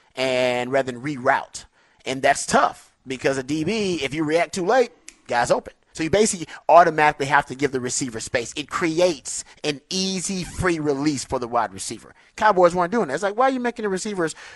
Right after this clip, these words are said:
work harder instead of working smarter? So, um, it, the Cowboys ranked twenty-fifth in bunch formation rate and three by one formation rate. That's trips to one side, single receiver to the other side prior to the bye week. Since the bye week,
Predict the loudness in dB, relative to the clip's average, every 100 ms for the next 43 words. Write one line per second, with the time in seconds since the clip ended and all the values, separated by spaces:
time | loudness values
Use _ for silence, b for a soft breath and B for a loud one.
0 | B -2 6 6 6 6 6 6 0 -2
1 | 0 0 -4 -2 4 4 4 B B B
2 | B B 0 2 2 2 -2 -6 _ _
3 | _ -6 2 4 2 -2 -10 -16 -6 -4
4 | 2 4 6 2 2 -4 -4 -2 -2 -2
5 | -6 0 2 2 -4 -8 -8 -2 -2 0
6 | 0 0 2 -2 -2 -6 -4 -4 -6 -12
7 | -20 _ _ _ -4 -2 -4 -4 -2 6
8 | 6 6 0 0 0 0 -2 0 -4 -6
9 | -6 -6 -4 -4 -6 -12 -4 -4 -2 0
10 | 0 0 2 2 2 0 -2 -2 -2 -2
11 | -4 -2 -2 -2 0 2 2 -4 B B
12 | 4 6 8 4 -2 0 2 4 2 -4
13 | -8 b b b -6 -2 -2 -2 4 4
14 | 4 0 -6 -12